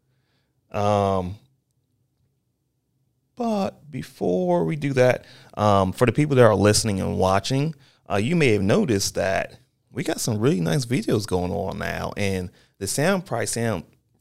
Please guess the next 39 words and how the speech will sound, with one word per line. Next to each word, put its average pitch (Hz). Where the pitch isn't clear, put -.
really 95
nice. 117
And 104
you 101
can 110
see 123
my 110
nice 110
little 95
black 113
and 104
white 117
pictures, 131
et 107
cetera. 135
Well, 104
we 113
got 104
a 104
new 113
home, 101
uh, 98
with 90
Global 95
Media 98
Enterprise. 95
So 95
check 110
'em 110
out, 107
man. 104
Videography, 101
uh, 90
three 107
sixty 110
virtual 98
tours 98
and 87
podcasts. 95